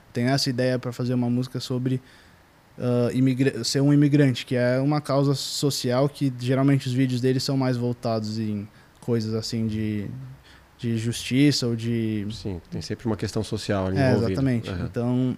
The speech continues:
Speaker 1: é, eu troquei uma ideia com ele sobre isso, eu mandei pro time dele o vídeo final pra ter um feedback. Então, foi um negócio que a gente acabou, não foi uma col-, colaboração que ele tava trabalhando comigo no vídeo, mas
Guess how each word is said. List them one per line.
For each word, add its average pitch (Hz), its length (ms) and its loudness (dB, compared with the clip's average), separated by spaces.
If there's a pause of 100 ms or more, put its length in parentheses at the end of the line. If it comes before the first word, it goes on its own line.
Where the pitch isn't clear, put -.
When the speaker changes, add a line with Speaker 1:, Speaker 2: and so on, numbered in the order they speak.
Speaker 1:
é, 120 280 -2
eu 123 40 -2
troquei 139 260 -2
uma 135 160 2
ideia 131 180 2
com 131 160 -2
ele 123 80 -2
sobre 131 320 2
isso, 143 160 2
eu 123 60 -2
mandei 123 280 2
pro 123 140 -6
time 123 260 -2
dele 117 360 -2 (360)
o 123 80 -4
vídeo 117 260 0
final 123 520 0 (100)
pra 107 300 -2
ter 127 120 -4
um 117 100 -2
feedback. 117 600 -4 (460)
Então, 131 760 2
foi 139 280 2
um 139 80 4
negócio 139 380 2
que - 60 -2
a 139 60 2
gente 139 200 0
acabou, 139 420 2 (720)
não 147 80 2
foi 170 140 4
uma 151 120 6
col-, 151 300 4
colaboração 143 580 6
que 143 80 2
ele 143 100 4
tava 135 200 0
trabalhando 135 540 2
comigo 139 280 2
no 139 140 4
vídeo, 151 340 2
mas 143 400 2